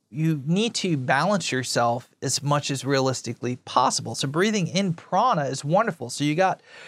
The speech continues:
this great amount of energy. What, what now you've got to really learn, how do you want to utilize this energy in what way? How are you gonna make it into a functional thing? How is it gonna serve its purpose? Were you just hoarding it?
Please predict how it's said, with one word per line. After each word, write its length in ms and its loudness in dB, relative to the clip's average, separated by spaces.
this 220 2
great 300 2
amount 320 0
of 320 -4
energy. 420 0
What, 240 -2
what 480 -6
now 320 2
you've 340 -2
got 280 0
to 120 -6
really 300 2
learn, 340 2
how 240 0
do 60 0
you 160 0
want 300 -2
to 60 -2
utilize 680 0
this 220 -6
energy 400 -2
in 160 -6
what 240 2
way? 440 0
How 200 2
are 60 4
you 160 -2
gonna 180 2
make 240 2
it 80 0
into 260 -2
a 80 -4
functional 960 0
thing? 300 2
How 220 2
is 120 2
it 60 -2
gonna 160 -2
serve 340 0
its 160 -8
purpose? 360 0
Were 80 0
you 100 0
just 160 -4
hoarding 560 2
it? 180 0